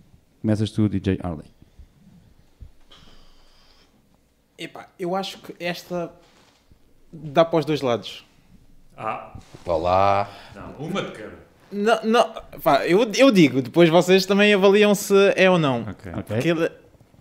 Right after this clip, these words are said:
Speaker 2: é um, pode-se dizer chato?
Speaker 1: <laughs>
Speaker 2: Só que, lá está, dá para os dois lados.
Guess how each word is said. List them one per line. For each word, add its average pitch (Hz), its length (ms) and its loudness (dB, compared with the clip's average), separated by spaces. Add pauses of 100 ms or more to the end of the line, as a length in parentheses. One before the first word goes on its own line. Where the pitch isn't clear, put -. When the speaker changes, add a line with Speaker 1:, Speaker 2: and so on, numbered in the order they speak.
(720)
Speaker 2:
é 170 120 -4
um, 180 260 -4 (680)
pode-se - 240 -2
dizer 165 160 4
chato? - 500 -2 (240)
Speaker 1:
<laughs> 135 60 0 (1500)
Speaker 2:
Só 196 200 0
que, - 280 -16
lá 185 140 4
está, 233 240 4
dá 170 120 2
para 175 140 2
os 175 60 2
dois 180 160 0
lados. 185 320 0